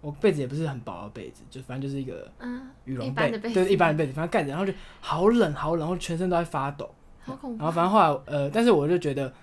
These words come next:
Speaker 1: 吃药很，很 low，
Speaker 2: <laughs>
Speaker 1: 吃感-，吃那种什么普拿疼感冒药很 low，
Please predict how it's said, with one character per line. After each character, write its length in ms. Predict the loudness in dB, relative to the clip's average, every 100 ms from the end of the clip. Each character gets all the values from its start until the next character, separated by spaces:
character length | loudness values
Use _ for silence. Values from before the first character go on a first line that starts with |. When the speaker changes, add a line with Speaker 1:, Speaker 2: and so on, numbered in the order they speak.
| -20 -20 -20 -12
Speaker 1:
吃 240 | -6 2
药 180 | 4 4
很， 160 | 2 -8 -16 -20 -20 -20 -20 -20 _ -20 -10
很 160 | -4
low， 220 | -2 -2 -4 -10 -8 -4
Speaker 2:
<laughs> 360 | -4 -2 -4 0
Speaker 1:
吃 180 | 2 2
感-， 180 | 2 0
吃 140 | 4
那 100 | 6
种 160 | 6 2
什 60 |
么 60 | -4
普 180 | -4 -2
拿 120 | 0
疼 120 | -2
感 100 | -2
冒 80 | 0
药 100 | 0
很 220 | 0 -8
low， 200 | -10 -10